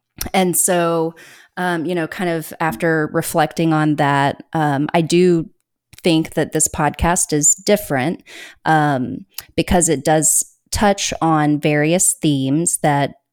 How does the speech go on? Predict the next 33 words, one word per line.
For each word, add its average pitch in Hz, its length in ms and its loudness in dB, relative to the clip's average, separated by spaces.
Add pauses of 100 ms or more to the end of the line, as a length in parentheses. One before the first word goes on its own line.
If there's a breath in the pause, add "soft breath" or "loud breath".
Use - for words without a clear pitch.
(180)
uh, 139 340 -2
will 156 140 0
be 151 260 0
of 170 160 -2
interest 208 540 0
to 190 140 2
emerging 151 540 0
coastal 135 360 -4
professionals. - 880 -4 (360 loud breath)
Um, 143 300 0 (800)
most 175 380 4
of 175 200 0
the, 156 500 2
the 135 340 0 (100)
podcasts 143 720 -2
on 147 200 0
the 147 80 0
network 147 500 0
seem 165 320 0
to - 140 0
have, 170 540 -2
you 170 120 -2
know, 151 120 2
m-, 160 160 -2 (180)
mostly 202 580 2
kind 175 240 -2
of 165 120 -2
a 135 60 0
central 175 600 0
theme. 247 500 0 (480 loud breath)
Uh, 156 220 0
in 156 120 2
contrast, 147 800 0